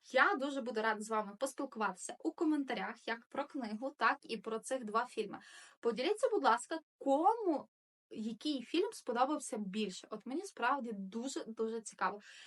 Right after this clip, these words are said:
Також мені цікаво почути, м, від вас про ось такий формат відео, коли ми з вами порівнюємо книгу та її екранізацію. Чи вам було цікаво бачити якісь такі схожі відео на цьому каналі?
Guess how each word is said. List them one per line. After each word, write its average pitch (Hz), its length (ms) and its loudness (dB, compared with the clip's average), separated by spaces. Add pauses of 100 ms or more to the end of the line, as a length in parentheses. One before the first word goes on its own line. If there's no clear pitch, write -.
(100)
Також 427 360 0
мені 370 280 2
цікаво 349 440 2
почути, 320 480 -2
м, 277 680 0 (160)
від 233 160 -2
вас 339 320 4
про - 180 -4
ось 349 140 2
такий 330 280 -2
формат 269 520 -2
відео, 196 320 -2
коли 240 180 -6
ми 240 140 -4
з 220 40 -4
вами 214 340 -4
порівнюємо 214 800 -4 (460)
книгу 415 460 0 (100)
та 311 200 4
її 294 260 0
екранізацію. 269 840 -2
Чи 220 160 -8
вам 359 100 0 (180)
було 403 220 -2
цікаво 262 520 2 (380)
бачити - 260 -6
якісь 233 300 -6
такі 247 280 -10
схожі 220 440 -4
відео 311 380 0
на 226 360 0
цьому 220 380 -4
каналі? 202 460 -12